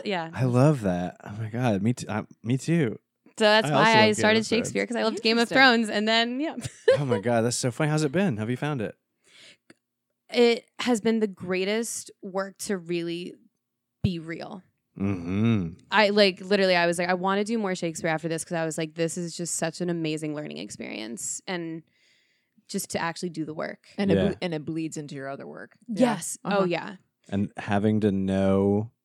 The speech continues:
Speaker 2: so specifically what you're saying, like, having to sort of, people, there are some Shakespeare people who, if people say it's like another language, they go, "No, it's not." But I think it totally is. And I think
Speaker 1: Yep.
Speaker 2: sometimes you gotta, like, translate it from Shakespeare into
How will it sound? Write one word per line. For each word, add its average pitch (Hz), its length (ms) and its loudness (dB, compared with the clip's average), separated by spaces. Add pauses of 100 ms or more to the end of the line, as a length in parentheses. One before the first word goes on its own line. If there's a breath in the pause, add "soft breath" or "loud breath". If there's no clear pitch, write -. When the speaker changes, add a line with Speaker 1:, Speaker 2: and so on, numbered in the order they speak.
(200)
Speaker 2:
so - 340 2
specifically 95 680 0
what 92 340 0
you're 90 200 -2
saying, 101 560 -4 (140)
like, 90 160 -6
having 95 280 -2
to 95 80 -2
sort 92 200 -2
of, 85 80 -6 (720 loud breath)
people, 131 360 4
there 113 260 4
are 113 60 6
some 127 180 2
Shakespeare 123 280 2
people 110 220 2
who, 104 360 4 (240)
if 101 320 -2
people 101 220 0
say 92 320 0
it's - 260 -8
like 98 120 0
another 92 260 -2
language, 90 340 -4
they 92 100 -2
go, 98 60 0
"No, 139 200 -4
it's 147 140 -4
not." 139 320 0
But 95 80 0
I 101 80 4
think 104 160 0
it 92 80 -2
totally 110 320 6
is. 113 100 6
And 87 80 0
I 92 40 -2
think 95 160 -2
Speaker 1:
Yep. - 80 -4
Speaker 2:
sometimes 95 280 0
you 92 80 0
gotta, 92 160 2
like, 90 220 0 (320)
translate 98 540 2
it 90 140 -2
from 90 460 -2
Shakespeare 107 380 2
into 95 580 0